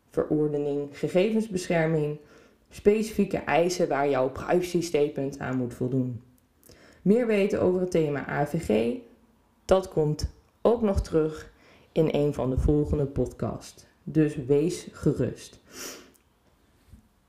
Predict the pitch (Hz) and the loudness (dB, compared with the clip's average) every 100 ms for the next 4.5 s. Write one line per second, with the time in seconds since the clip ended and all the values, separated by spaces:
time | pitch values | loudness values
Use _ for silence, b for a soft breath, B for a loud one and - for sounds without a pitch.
0 | _ _ - _ _ _ _ _ _ _ | _ _ -20 _ _ _ _ _ _ _
1 | _ _ - _ _ _ _ _ - 208 | _ _ -20 _ _ _ _ _ 2 4
2 | 254 269 262 233 214 175 170 190 - 175 | 4 2 2 2 2 2 2 2 2 0
3 | 160 147 147 139 143 143 185 196 - - | 2 2 2 2 2 2 2 -2 -2 0
4 | 175 170 131 127 156 | 2 0 0 -4 -6